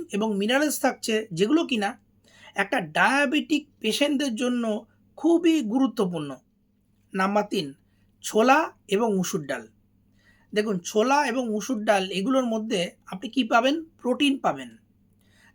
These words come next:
তার সঙ্গে ফাইবার পাবেন। এবং আরেকটা গুরুত্বপূর্ণ অংশ হলো, যদি আপনারা কার্বোহাইড্রেটের সঙ্গে প্রোটিনটাও খান, সেক্ষেত্রে যে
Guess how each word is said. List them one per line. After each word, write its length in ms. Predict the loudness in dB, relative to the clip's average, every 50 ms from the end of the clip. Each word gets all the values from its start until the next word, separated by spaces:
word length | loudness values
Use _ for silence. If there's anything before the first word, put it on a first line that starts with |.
| _ 0
তার 120 | 0 0 2
সঙ্গে 180 | 0 0 0 0
ফাইবার 400 | 0 2 0 2 4 4 2 2 4
পাবেন। 280 | 2 0 0 0 -4 -10 -14 -18 _ _ _ _ _ _ _ _ _ _ _ _ _ _ _ _ _ _ _ _ _
এবং 200 | 0 2 2 2 4 2
আরেকটা 300 | 0 0 0 0 -2 -2
গুরুত্বপূর্ণ 640 | 0 2 0 0 0 0 -2 -4 -2 -2 -2 0 -2 -2 -6 -8 -14 _ _
অংশ 240 | -2 0 0 0 -2 -2
হলো, 300 | -2 -2 -2 -2 -4 -6 -8 -12 _ _ _ _ _ _ _ _ _ _
যদি 320 | -6 0 0 2 2 4 4 4
আপনারা 380 | 2 2 0 -2 0 2 2 0 0 -2 -2
কার্বোহাইড্রেটের 800 | 0 0 0 0 0 -2 0 0 0 0 -2 -2 -4 -4 -2 -2
সঙ্গে 280 | -2 -2 0 0 0 -2 -2 -4 _
প্রোটিনটাও 580 | 0 0 2 2 0 0 2 2 2 2 2 2
খান, 240 | 0 0 0 0 -2 -4
সেক্ষেত্রে 480 | -6 -8 -4 -4 -4 -6 -4 -4 -6 -6 -6 -8 _ _ _ _ _ _ _ _ _ _ -20 _ _ -8
যে 260 | -8 -4 -2 0 0